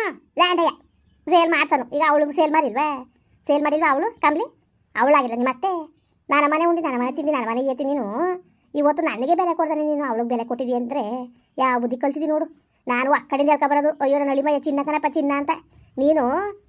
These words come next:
ಅಷ್ಟು ಕಮ್ಮಿಗೆ ಮಾರ್ಕೊಂಡಿದ್ದೀಯಲ್ಲ ಹೇಳು, ಕಮ್ಮಿಗೆ ಅಷ್ಟು ಕಮ್ಮಿಗೆ ಮಾರ್ಕೋಬೇಕಾಗಿತ್ತ? ನನ್ಗೆ ಹೇಳಿ ನಾನು ಮಾಡಿಸ್ತಿತ್ತಿಲ್ವಾ? ಯಾರನ್ನ ಹಿಡ್ದು ಮಾಡ್ಸೋನು ನಾನು, ನನಗೆ ಗೊತ್ತಿತ್ತಿಲ್ವಾ? ಓ, ನಮ್ಮ ಊರಲ್ಲಿ ಎಷ್ಟು ಜನ ಇದ್ದಾರೆ ಸೈಟು ಜಮೀನು ಮಾರ್ಸೋರು, ಅವ್ರಿಗೆ ಹೇಳಿದ್ರೆ ಸಾಕಾಗದಪ್ಪ.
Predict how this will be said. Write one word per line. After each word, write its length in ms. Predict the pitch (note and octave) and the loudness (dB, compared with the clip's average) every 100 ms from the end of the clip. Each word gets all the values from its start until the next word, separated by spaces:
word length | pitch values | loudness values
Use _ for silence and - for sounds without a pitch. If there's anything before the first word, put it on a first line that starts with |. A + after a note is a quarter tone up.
| _ - | _ -6
ಅಷ್ಟು 220 | - C#4+ | -4 0
ಕಮ್ಮಿಗೆ 280 | E4+ D#4 D#4 | 2 4 4
ಮಾರ್ಕೊಂಡಿದ್ದೀಯಲ್ಲ 540 | F4 E4 D#4+ D#4 E4 E4+ | 2 2 0 2 2 4
ಹೇಳು, 140 | F4 F#4 - _ _ - | 2 0 -4 _ _ -6
ಕಮ್ಮಿಗೆ 340 | C#4+ C#4 D4+ E4 _ _ _ _ _ _ _ - | 0 2 0 -2 _ _ _ _ _ _ _ -12
ಅಷ್ಟು 180 | C4 - | -6 -2
ಕಮ್ಮಿಗೆ 240 | C#4+ D4 | 0 0
ಮಾರ್ಕೋಬೇಕಾಗಿತ್ತ? 520 | D#4 D#4+ D#4+ C4 A#3+ | 0 -2 -2 -4 -2
ನನ್ಗೆ 240 | C4+ D4+ E4 | -2 2 2
ಹೇಳಿ 120 | F4+ | 2
ನಾನು 120 | F#4+ | 2
ಮಾಡಿಸ್ತಿತ್ತಿಲ್ವಾ? 500 | E4 C#4 D#4+ F#4 E4 - _ _ _ - | 0 0 -4 -2 -2 -2 _ _ _ -2
ಯಾರನ್ನ 220 | C#4 D#4+ E4 | 0 2 0
ಹಿಡ್ದು 240 | D4+ E4 E4+ | 0 0 2
ಮಾಡ್ಸೋನು 340 | C#4 D4+ F#4+ | 2 2 0
ನಾನು, 180 | F#4+ F#4+ F4+ _ _ - - - | 0 -2 -4 _ _ -20 -12 -2
ನನಗೆ 140 | C#4+ | 2
ಗೊತ್ತಿತ್ತಿಲ್ವಾ? 440 | E4+ F4+ D#4 B3 - - _ _ _ - | 2 2 0 -2 -4 -10 _ _ _ -2
ಓ, 60 | D4 F4 F#4 F#4+ G4 G4+ G4+ G4 F#4+ F#4+ F4+ C#4+ | 2 2 2 0 0 0 0 -2 -4 -6 -10 -8
ನಮ್ಮ 140 | D4 | -2
ಊರಲ್ಲಿ 180 | D#4 D#4+ | 0 0
ಎಷ್ಟು 120 | D4+ | 0
ಜನ 60 | E4+ | 0
ಇದ್ದಾರೆ 160 | E4+ D4+ | 0 2
ಸೈಟು 320 | D#4 D4+ E4 | 2 2 0
ಜಮೀನು 260 | D4+ D4 | 0 0
ಮಾರ್ಸೋರು, 320 | D#4 D#4 D#4+ G#4 | -2 0 -2 -2
ಅವ್ರಿಗೆ 280 | G#4 D4+ | -2 2
ಹೇಳಿದ್ರೆ 220 | D#4+ D#4+ E4 | 2 2 -2
ಸಾಕಾಗದಪ್ಪ. 440 | E4+ C#4+ C#4+ | -2 0 0